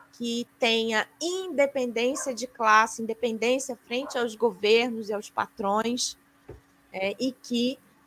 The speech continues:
é, siga apostando na luta, na unificação das lutas da classe trabalhadora, e por isso, é, essa chapa que nós estamos compondo,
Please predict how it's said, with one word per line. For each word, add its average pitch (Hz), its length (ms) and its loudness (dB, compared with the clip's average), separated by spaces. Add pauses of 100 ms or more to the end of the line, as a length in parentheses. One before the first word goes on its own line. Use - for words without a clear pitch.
(120)
é, 202 540 6
siga 285 540 4
apostando 285 1040 4
na 269 300 6
luta, 269 480 0
na 233 160 2
unificação 254 680 -4
das 233 220 -4
lutas 233 340 -4
da 220 240 6
classe 226 340 -4
trabalhadora, 208 920 0 (580)
e 220 160 -2
por 269 260 0
isso, 262 880 4
é, 202 280 6
essa 220 240 2
chapa 214 440 8
que - 100 -14
nós 214 160 2
estamos 214 240 -4
compondo, 233 760 0